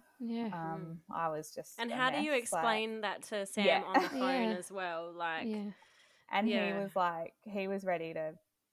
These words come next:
Speaker 2: come in there and, like,
Speaker 3: All
Speaker 2: the
Speaker 3: guns
Speaker 2: hell was
Speaker 3: blazing.
Speaker 2: Yeah.
Speaker 1: Yeah.
Speaker 3: Yeah. <laughs>
Speaker 1: Yeah.
Speaker 2: I was
Speaker 3: Yeah.
Speaker 2: like, "Oh God, what have I done?"
Speaker 1: Mm.
Speaker 3: Yeah.
Speaker 2: He's, he's gonna get
Speaker 3: Yeah.
Speaker 2: arrested or something. <laughs>
Speaker 1: <laughs>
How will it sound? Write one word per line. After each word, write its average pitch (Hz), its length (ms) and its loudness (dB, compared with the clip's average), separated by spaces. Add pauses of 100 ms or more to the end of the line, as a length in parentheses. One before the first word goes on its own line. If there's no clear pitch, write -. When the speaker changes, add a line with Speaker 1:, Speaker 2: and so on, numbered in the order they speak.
(120)
Speaker 2:
come 160 180 -8
in 156 140 -12
there 78 220 -8
and, - 220 -12 (380)
like, - 240 -8 (540)
Speaker 3:
All 202 140 0
Speaker 2:
the 190 60 -6
Speaker 3:
guns 175 260 0
Speaker 2:
hell 156 100 -2
was 165 240 -2
Speaker 3:
blazing. - 120 2
Speaker 2:
Yeah. - 300 8
Speaker 1:
Yeah. - 60 0
Speaker 3:
Yeah. 247 720 6
<laughs> - 0 -
Speaker 1:
Yeah. 208 140 6
Speaker 2:
I 202 120 6
was 185 100 2
Speaker 3:
Yeah. 226 60 4
Speaker 2:
like, 190 100 8
"Oh 202 160 10
God, 196 220 6
what 196 100 6
have 208 100 4
I 196 100 6
done?" 180 520 0
Speaker 1:
Mm. 214 140 0
Speaker 3:
Yeah. 208 300 0 (120)
Speaker 2:
He's, 208 80 -8
he's 233 100 -4
gonna 220 140 0
get 180 100 2
Speaker 3:
Yeah. 160 60 -2
Speaker 2:
arrested 175 300 -4
or 190 80 2
something. 214 400 2
<laughs> 247 160 6
Speaker 1:
<laughs> 262 260 4